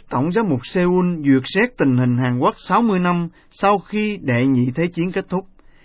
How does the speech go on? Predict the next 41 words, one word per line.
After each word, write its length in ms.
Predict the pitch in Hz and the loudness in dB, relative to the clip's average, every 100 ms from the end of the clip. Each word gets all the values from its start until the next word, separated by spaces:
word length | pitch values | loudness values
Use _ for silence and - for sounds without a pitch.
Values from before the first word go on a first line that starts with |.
| - _ | -20 _
nhưng 200 | 170 185 | 0 2
đất 160 | 220 240 | 0 2
nước 280 | 220 269 147 | 4 2 0
vẫn 220 | 123 175 | -2 -2
chia 240 | 185 185 | -2 0
đôi 420 | 180 180 175 170 - | 2 2 0 -4 -10
và 280 | 131 120 110 | -4 -2 -2
Nam 220 | 123 151 180 | 0 0 0
Bắc 120 | 208 | -2
Hàn 280 | 151 113 107 | -4 -4 -6
vẫn 140 | 151 | -8
xung 260 | - 160 131 | -6 -6 -6
khắc 200 | 190 - | -10 -6
với 140 | 170 | -4
nhau. 400 | 170 147 139 131 - - _ - - - - - | -2 -2 -4 -8 -20 -20 _ -20 -20 -20 -20 -4
Việc 280 | 139 156 156 | 2 2 2
hòa 200 | 160 151 | 0 2
giải 240 | 139 196 | 2 0
hai 200 | 214 214 | 0 0
miền 300 | 175 135 139 | 2 2 2
Nam 160 | 190 202 | -2 -4
Bắc 140 | 240 | -4
Hàn 400 | 165 135 127 123 - - - | -2 -2 -2 -4 -10 -20 -6
không 200 | 220 196 | -4 0
chỉ 140 | 170 | 0
là 140 | 185 127 | 2 0
chuyện 240 | 131 127 135 | 0 2 2
nội 140 | 131 | 2
bộ 300 | 123 113 117 139 - - | 0 -2 -4 -8 -14 -4
mà 120 | 143 | -2
còn 200 | 147 147 | 0 0
liên 220 | 180 208 | 0 0
quan 200 | 202 208 | 0 0
tới 120 | 196 233 | 0 0
nền 300 | 151 123 117 | 0 0 -2
hòa 140 | 117 113 | -4 -4
bình 180 | 104 101 | -6 -6
thế 100 | 165 | -4
giới 180 | 170 | -4
nữa. 380 | 185 117 110 160 - _ _ - _ - - | -4 -6 -6 -10 -12 _ _ -20 _ -20 -8
Vì 140 | 131 | -2